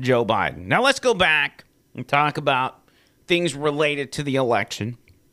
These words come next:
January sixth,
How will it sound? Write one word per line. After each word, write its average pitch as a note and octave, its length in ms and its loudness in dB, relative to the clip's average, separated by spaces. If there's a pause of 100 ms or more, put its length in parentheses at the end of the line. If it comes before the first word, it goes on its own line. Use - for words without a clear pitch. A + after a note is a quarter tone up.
(1040)
January G#3 640 0
sixth, - 640 -2